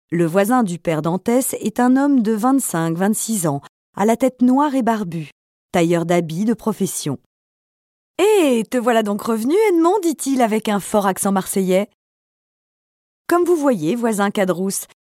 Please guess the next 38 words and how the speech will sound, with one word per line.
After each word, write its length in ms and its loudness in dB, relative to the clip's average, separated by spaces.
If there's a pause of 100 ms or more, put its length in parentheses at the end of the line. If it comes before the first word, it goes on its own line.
(160)
et 100 -2
prêt 400 -2
à 80 4
vous 260 -4
être 280 0
agréable 500 2
en 80 0
quelque 320 -4
sorte 340 -6
que 140 -4
ce 160 -6
soit », 320 -2
répond 360 -6
Dantès, 580 -2 (400)
en 160 -2
dissimulant 760 0
mal 260 2
sa 200 -2
froideur 500 0
à 80 -2
l'égard 320 -2
de 80 -2
cet 280 -4
homme 200 2 (420)
dont 200 -2
les 160 0
lèvres 440 0
disent 340 -2
une 120 2
chose 460 -2
tandis 320 -4
que 100 -8
le 140 -2
cœur 380 -4
en 60 -4
pense 320 -6
une 160 -4
autre. « 380 -8